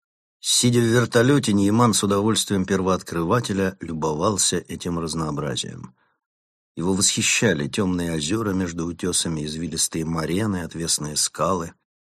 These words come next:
Этот пустынный пейзаж навевал неожиданные мысли о первозданной природе нашей планеты, обнаженной здесь до предела, дикой, непокорной, неподвластной человеческой воле.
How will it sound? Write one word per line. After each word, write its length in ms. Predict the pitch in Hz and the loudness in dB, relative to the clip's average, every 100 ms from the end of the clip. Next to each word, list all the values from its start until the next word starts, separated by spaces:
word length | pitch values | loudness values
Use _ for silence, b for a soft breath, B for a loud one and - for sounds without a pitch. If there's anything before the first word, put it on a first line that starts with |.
| _ | _
Этот 280 | 98 107 123 | -2 0 0
пустынный 540 | 123 113 - 143 127 113 | 2 2 4 6 8 6
пейзаж 600 | 113 107 98 151 139 - | 4 2 4 4 4 2
навевал 460 | 107 104 113 127 | 2 4 4 6
неожиданные 720 | 110 107 104 127 113 110 107 | 6 4 2 2 2 2 2
мысли 500 | 104 135 - 104 98 - | 4 4 2 2 2 0
о 80 | 92 | -2
первозданной 760 | 104 98 92 95 120 110 101 | 0 2 0 2 2 2 0
природе 460 | 101 107 107 76 73 | 0 0 2 0 -2
нашей 320 | 73 - 64 | -4 -4 -4
планеты, 680 | 76 80 104 123 98 71 - _ _ - | -4 -2 0 0 -2 -6 -8 _ _ -6
обнаженной 840 | 87 82 90 82 107 117 101 92 | -4 0 0 0 0 2 2 0
здесь 320 | 82 98 98 90 | 0 0 0 0
до 100 | 95 | -4
предела, 760 | 95 95 92 85 64 60 - _ | -2 -2 -2 -2 -2 -6 -12 _
дикой, 560 | 69 69 87 95 - 76 | -14 -6 -6 -6 -4 -4
непокорной, 880 | 76 69 78 - 98 80 76 62 b b b _ _ | -4 -4 -6 -2 -2 -2 -4 -8 b b b _ _
неподвластной 840 | - 107 107 95 95 87 80 - 80 | -4 2 2 2 2 2 2 0 -2
человеческой 760 | - 90 78 73 - - - | -2 -2 -2 -2 0 -2 -2
воле. 420 | 73 65 53 - | -6 -6 -8 -10